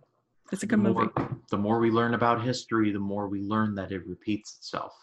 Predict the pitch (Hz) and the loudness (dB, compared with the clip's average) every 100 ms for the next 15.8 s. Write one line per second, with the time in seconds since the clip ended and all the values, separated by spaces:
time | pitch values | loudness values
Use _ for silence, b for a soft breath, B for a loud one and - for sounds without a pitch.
0 | - 175 170 170 - 226 - - 247 - | 0 4 6 4 4 2 2 2 2 0
1 | - - 110 180 220 254 320 294 294 - | -8 -2 2 8 8 8 8 8 8 8
2 | 226 - 160 135 - - - - 151 151 | 6 6 2 0 -4 -10 -4 2 6 4
3 | 151 170 165 175 180 180 - - _ b | 2 2 4 4 2 0 -6 -20 _ b
4 | b b b b b b 220 202 214 233 | b b b b b b -2 4 6 8
5 | 220 226 226 262 233 - 254 240 - 202 | 8 4 4 0 0 4 6 6 2 0
6 | 185 185 - - - 190 185 185 175 170 | 0 -2 -8 -10 -2 0 2 4 6 6
7 | 165 - _ - 185 190 190 - - 185 | 4 0 _ -10 -8 -8 -10 -8 -2 0
8 | 175 175 175 175 160 147 151 - 151 147 | 0 -2 0 0 2 2 0 0 0 0
9 | 147 - - 127 - _ - - _ 165 | -2 -6 -10 -8 -8 _ -14 -14 _ 0
10 | 156 156 151 151 143 - _ _ - 160 | 2 4 4 4 2 -2 _ _ -4 -4
11 | - - 156 151 147 - 151 147 - 143 | -4 -2 2 2 0 -2 -2 -2 -2 0
12 | 139 - B B B B 180 170 165 160 | 0 -2 B B B B 4 6 8 6
13 | 151 185 165 165 143 - 170 175 175 185 | 6 6 6 6 4 2 2 2 4 4
14 | 190 185 190 202 190 185 190 - 156 147 | 4 4 2 2 2 2 -2 -4 -2 -2
15 | 143 143 - - - - - - | -2 -6 -4 -4 -4 -6 -6 -6